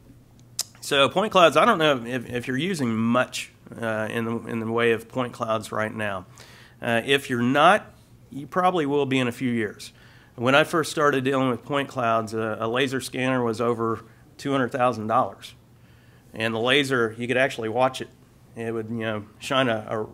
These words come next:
a, a red beam, and it would basically just go up and down. And eventually, if you watched it over time, it would just start, you know,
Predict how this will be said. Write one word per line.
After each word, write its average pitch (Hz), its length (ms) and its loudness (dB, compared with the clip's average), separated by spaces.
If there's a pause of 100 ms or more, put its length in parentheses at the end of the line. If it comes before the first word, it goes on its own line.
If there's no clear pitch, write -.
a, 113 60 -8
a 110 60 -4
red 123 260 0
beam, 107 480 -2
and 113 160 -4
it 113 160 -2
would 113 160 -4
basically 127 560 -2
just 117 240 -12
go 120 140 0
up 139 140 0
and 120 120 -2
down. 123 320 4 (400)
And 107 140 -4
eventually, 123 500 0
if 113 100 -6
you 117 120 -4
watched 135 260 0
it 127 60 -8
over 123 180 0
time, 127 380 -2
it 107 100 -4
would 107 140 -12
just 113 200 -6
start, 113 380 0
you 117 80 -4
know, 104 200 -4